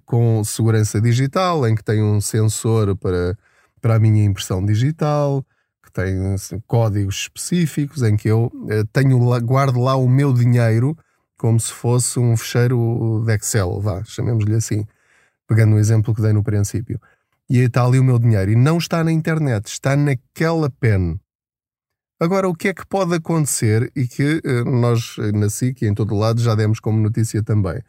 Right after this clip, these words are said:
Um senhor que tinha lá milhões e milhões de euros e que perdeu a pen. <laughs> Perdeu a pen. Pronto. E agora? Perdeu a pen.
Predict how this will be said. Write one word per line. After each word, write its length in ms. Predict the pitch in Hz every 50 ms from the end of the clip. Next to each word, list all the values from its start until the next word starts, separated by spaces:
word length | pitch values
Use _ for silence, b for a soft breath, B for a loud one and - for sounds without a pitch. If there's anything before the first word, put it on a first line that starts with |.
| _ _ _ _ _ _ _ _ _ -
Um 100 | 175 165
senhor 380 | - - 185 190 190 156 113
que 80 | 104 -
tinha 240 | - 120 117 123 127
lá 240 | 147 143 123 107
milhões 460 | 110 113 120 131 143 139 127 113 104 113
e 40 |
milhões 380 | 110 110 110 110 110 120 120 120
de 100 | 131 147
euros 380 | 160 180 196 208 214 196 - 208
e 80 | 208
que 80 | - -
perdeu 320 | - 190 185 214 - 254
a 60 | 233
pen. 300 | - - 202 180 165 -
<laughs> 1160 | 160 - - - _ _ _ _ _ _ _ _ _ _ _ _ _ _ _ _ _ _ _ _
Perdeu 240 | - 277 311 349 349
a 40 | 349
pen. 300 | - 415 403 359 233 - _ _ _ _ _ _
Pronto. 220 | - 381 392 370 - _ _ _
E 100 | 190 208
agora? 360 | 180 135 110 95 98 123 117 - _ _ _ _ _ _ _ _ _ _ _ _ _ _ _ _ _ _
Perdeu 280 | - 139 117 98 98 107
a 60 | 113
pen. 200 | - - 147